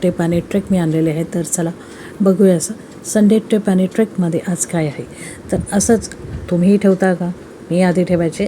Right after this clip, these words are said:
आता नाही ठेवत. असं बेसिनच्या जवळ एक पिशवी आणि त्याच्यात आपला ओला कचरा. ओला कचरा म्हणजे आपलं खरकट वगैरे जे काय असेल, बेसिनमधलं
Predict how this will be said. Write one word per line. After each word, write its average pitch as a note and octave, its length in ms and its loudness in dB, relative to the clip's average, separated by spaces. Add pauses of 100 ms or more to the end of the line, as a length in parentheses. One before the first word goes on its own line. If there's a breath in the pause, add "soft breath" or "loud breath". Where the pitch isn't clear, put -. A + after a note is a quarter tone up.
(120)
आता F3 180 -2
नाही D#3 140 -4
ठेवत. C#3 220 -10 (580 loud breath)
असं F#3+ 200 2 (320)
बेसिनच्या G#3 400 4
जवळ G3+ 180 4
एक G3 180 0
पिशवी G#3 280 2
आणि F3+ 120 2
त्याच्यात F3 240 0
आपला F3+ 200 -2
ओला E3 260 2
कचरा. D#3+ 340 -6 (380 loud breath)
ओला F#3 200 6
कचरा F#3 260 2
म्हणजे F3 220 0
आपलं F3+ 260 -4
खरकट E3+ 340 -2
वगैरे D#3 300 -2
जे G#3 180 2
काय F3+ 140 0
असेल, C#3+ 220 -2 (380 loud breath)
बेसिनमधलं E3+ 520 0